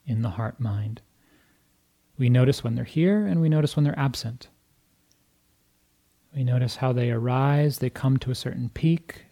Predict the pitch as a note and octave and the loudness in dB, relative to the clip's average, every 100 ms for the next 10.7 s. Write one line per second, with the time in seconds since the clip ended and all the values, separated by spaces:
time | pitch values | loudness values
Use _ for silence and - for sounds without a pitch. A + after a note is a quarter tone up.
0 | _ _ - C#3 C#3 C#3 B2+ C3 C3+ C#3 | _ _ -2 2 4 4 2 2 2 2
1 | B2 A2 A2 C3 B2 - B2+ A#2+ A#2 - | 2 -2 -6 -8 -6 -4 -2 -2 -4 -10
2 | _ _ B2+ B2 B2+ A#2+ A2 - - _ | _ _ -6 -2 0 0 -2 -8 -18 _
3 | _ _ _ _ _ _ _ _ _ _ | _ _ _ _ _ _ _ _ _ _
4 | _ _ _ _ _ _ _ _ _ _ | _ _ _ _ _ _ _ _ _ _
5 | _ _ _ _ _ _ _ _ _ _ | _ _ _ _ _ _ _ _ _ _
6 | _ _ _ _ _ _ _ _ _ _ | _ _ _ _ _ _ _ _ _ _
7 | _ _ _ - B2 A#2+ - B2+ A#2 A#2 | _ _ _ -2 -2 0 2 4 4 0
8 | - C3+ B2 C3+ - - C#3+ C#3 C3 B2 | -2 0 2 0 -2 2 2 4 0 -2
9 | - B2+ B2 A#2+ - B2+ A#2 A2+ B2 C3 | 0 2 2 0 0 -2 -2 0 4 6
10 | C#3+ - C3+ B2 A#2 - - | 4 4 2 2 0 -6 -12